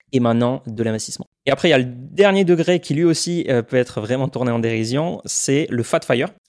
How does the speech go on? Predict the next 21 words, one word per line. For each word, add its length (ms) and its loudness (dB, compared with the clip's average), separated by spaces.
Fat 140 0
fire, 300 0
c'est 100 -6
le 100 -2
gars 140 0
là 100 -2
qui 120 -8
veut 120 -8
se 120 -8
verser 300 -2
dix 400 -4
mille 120 6
euros 180 4
par 140 0
mois, 160 2
par 140 -4
exemple, 240 -2
grâce 200 -8
à 40 -8
ses 60 -4
investissements, 440 -2